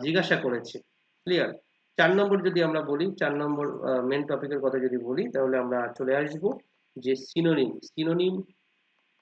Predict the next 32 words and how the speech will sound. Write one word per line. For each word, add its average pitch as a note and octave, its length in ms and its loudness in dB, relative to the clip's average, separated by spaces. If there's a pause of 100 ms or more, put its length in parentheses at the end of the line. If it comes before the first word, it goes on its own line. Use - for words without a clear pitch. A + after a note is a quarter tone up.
(1900)
সিনোনিম E3 400 0
very, D#3 280 -2
very D3 260 0
important। A2+ 420 -6 (280)
যদি C3 140 -8
ইম্পর্টেন্টের D3+ 540 -6
কথা E3 200 -2
বলো, F3+ 220 0
very, C#3+ 200 0
very C3+ 200 -2
important, B2 320 -8
কারণ D3+ 240 -6
প্রত্যেকটা G3 460 -2
সেটে E3+ 320 -2
কিন্তু D#3 280 -2
দিয়েছে, C3 320 -2
কোনোটাই D#3+ 420 -4 (360)
দুটো, E3 220 4
কোনোটায় E3 360 2
তিনটে, D#3+ 320 -2
কোনোটায় D#3+ 320 0
একটা, E3 260 -2
but E3+ 240 0 (260)
কোনো D#3 140 -2
জায়গায় D#3+ 220 0
কিন্তু E3 220 0
মিসিং D3 400 -2
নেই, A#2+ 120 -2
মানে C3+ 220 -4
প্রত্যেকটা E3 480 -8
সেটে E3 520 -2
কিন্তু F3 440 -4